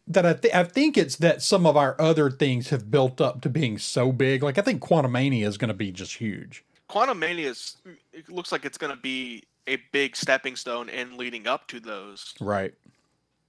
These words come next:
Speaker 2: movies. I mean, Kang's the villain in that, and we got a lot of information on, on Quantumania
Speaker 1: And it'll
Speaker 2: that I'm gonna
Speaker 1: also
Speaker 2: get
Speaker 1: be
Speaker 2: into.
Speaker 1: interesting. Presumably, we're gonna start seeing our new Avenger team. We don't really have Avengers right now.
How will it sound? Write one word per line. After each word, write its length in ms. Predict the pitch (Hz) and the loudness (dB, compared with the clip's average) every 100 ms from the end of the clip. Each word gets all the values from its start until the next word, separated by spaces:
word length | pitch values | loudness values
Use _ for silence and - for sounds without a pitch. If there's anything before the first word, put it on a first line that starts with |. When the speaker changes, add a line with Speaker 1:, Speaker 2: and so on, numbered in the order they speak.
| _ | _
Speaker 2:
movies. 360 | 127 113 113 | -16 -14 -12
I 40 | 123 | -12
mean, 140 | 123 | -12
Kang's 420 | 117 123 131 131 | -4 -2 -2 -4
the 100 | 127 | -8
villain 360 | 123 131 151 120 | -4 -4 -4 -8
in 40 | |
that, 300 | 110 107 95 | -10 -8 -8
and 120 | 110 120 | -12 -6
we 60 | |
got 160 | 151 208 | 0 2
a 40 | |
lot 140 | 156 160 | 4 2
of 80 | |
information 520 | 139 135 120 151 - 123 | 0 -6 -10 -10 -12 -10
on, 180 | 110 117 - | -10 -12 -20
on 120 | 123 | -16
Quantumania 800 | - 117 117 113 113 123 113 110 - - | -10 -10 -10 -12 -10 -8 -10 -10 -16 0
Speaker 1:
And 120 | 208 | 2
it'll 140 | 254 233 | 4 4
Speaker 2:
that 60 | |
I'm 60 | 233 | 4
gonna 40 | |
Speaker 1:
also 220 | 294 294 | 4 6
Speaker 2:
get 80 | 208 | 4
Speaker 1:
be 100 | 170 143 | 4 2
Speaker 2:
into. 100 | 156 | 0
Speaker 1:
interesting. 460 | 156 139 - 143 | 0 -2 0 0
Presumably, 840 | 131 160 143 254 202 147 143 135 | 2 2 2 2 2 4 4 4
we're 260 | 131 139 147 | 2 2 4
gonna 240 | 143 135 | 4 2
start 380 | 127 170 135 101 | 2 2 2 0
seeing 420 | - 165 143 127 | -2 0 2 2
our 240 | 120 113 117 | 2 2 2
new 380 | 117 127 135 127 | 2 4 4 4
Avenger 560 | 104 120 127 110 107 | 2 0 2 2 -2
team. 500 | - - 160 123 92 | -2 0 0 0 -2
We 140 | 98 156 | -2 0
don't 240 | 247 151 | 0 0
really 340 | 135 160 139 | 2 2 2
have 320 | 104 - 151 135 | -2 0 0 0
Avengers 500 | 92 98 90 90 85 | -4 -6 -8 -10 -8
right 220 | 92 90 | -8 -8
now. 240 | 52 - | -12 -14